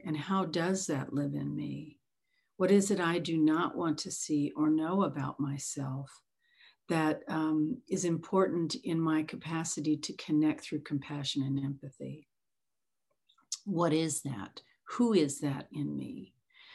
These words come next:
So this is a huge, uh, paradigm shift that has to take place. And I think it's even more so difficult, Vanessa, because we have this dissolution of organized religion.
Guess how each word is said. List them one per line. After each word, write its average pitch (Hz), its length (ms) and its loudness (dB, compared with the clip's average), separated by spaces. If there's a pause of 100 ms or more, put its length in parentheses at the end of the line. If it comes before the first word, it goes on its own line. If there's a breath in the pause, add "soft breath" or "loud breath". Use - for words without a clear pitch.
(320 loud breath)
So 190 340 4
this 254 240 6
is 233 200 4
a 190 40 4
huge, 175 1080 6 (120)
uh, 151 420 -2 (540)
paradigm 214 540 6
shift 180 340 0
that 143 100 -4
has 139 240 -4
to 135 120 -6
take - 300 -8
place. - 540 -10 (720 soft breath)
And 208 480 6
I 254 120 8
think 349 280 6
it's 381 240 4
even 254 240 10
more 196 300 6
so 202 240 2
difficult, 156 600 -4
Vanessa, 156 500 2
because 175 680 -4 (340 loud breath)
we 208 160 2
have 254 360 6
this 233 180 -2
dissolution 220 800 2
of 160 120 -2
organized 175 600 0
religion. 175 640 0